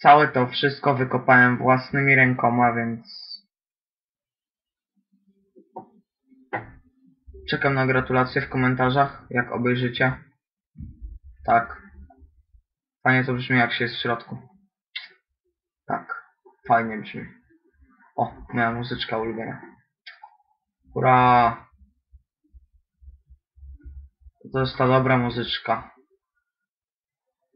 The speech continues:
Pamiętajcie, dobra muzyczka często, o... No i teraz jesteście krows-, krówska dupie. Dobra. Give me milk. Give me milk.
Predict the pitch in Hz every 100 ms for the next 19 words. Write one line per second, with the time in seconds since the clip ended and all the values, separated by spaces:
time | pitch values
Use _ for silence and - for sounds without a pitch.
0 | _ _ _ - - - - _ _ _
1 | _ _ _ _ _ - 123 127 131 131
2 | 113 127 131 135 131 131 127 - 135 127
3 | - - _ _ - - _ - - _
4 | _ - 143 139 - 131 - 123 - _
5 | _ - 120 117 120 120 143 170 170 165
6 | 131 - - 120 120 - - - - 123
7 | - - 107 123 - - _ _ _ 120
8 | 113 - _ _ _ _ _ _ _ _
9 | _ _ _ _ 202 196 _ _ _ _
10 | _ _ _ - - - 127 131 131 131
11 | 117 - - _ _ _ _ _ 139 160
12 | 160 170 175 180 143 - -